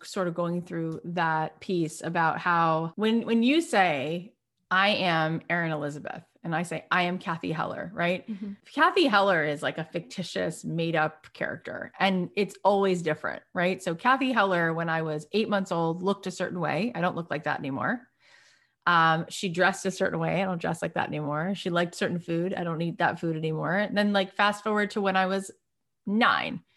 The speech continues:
Speaker 1: I dressed differently than I do now. I ate different things. I liked different things. I liked different music. Fast forward to twenty-four again, you know,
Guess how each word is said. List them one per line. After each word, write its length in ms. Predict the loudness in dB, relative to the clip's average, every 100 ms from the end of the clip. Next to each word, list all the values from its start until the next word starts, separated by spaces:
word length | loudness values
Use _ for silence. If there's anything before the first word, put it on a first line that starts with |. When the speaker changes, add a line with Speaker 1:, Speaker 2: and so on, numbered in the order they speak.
| _ _ _ _ -12
Speaker 1:
I 140 | -6 -6
dressed 400 | -2 -2 -2 -4
differently 340 | -6 -4 -2
than 100 | 0
I 120 | 0
do 100 | 0
now. 540 | 0 2 4 2 -2 -4
I 140 | -6 -2
ate 180 | -2 -2
different 340 | -2 -2 -2
things. 520 | 0 0 0 -2 -4 -4
I 340 | -2 0 -2
liked 460 | -2 0 0 -2 -6
different 360 | -6 -2 -2 2
things. 320 | 2 2 -2
I 40 |
liked 180 | -4 -4
different 280 | -6 -8 -6
music. 460 | -4 0 -2 -4 -12 _ _ _ _ _ _ _ _ _
Fast 260 | -8 -6 -2
forward 220 | 0 0
to 80 | -4
twenty-four 800 | -2 0 0 2 2 2 -2 -4
again, 500 | 0 2 2 -2 -10 _ _ _
you 100 | -2
know, 420 | 2 2 2 -2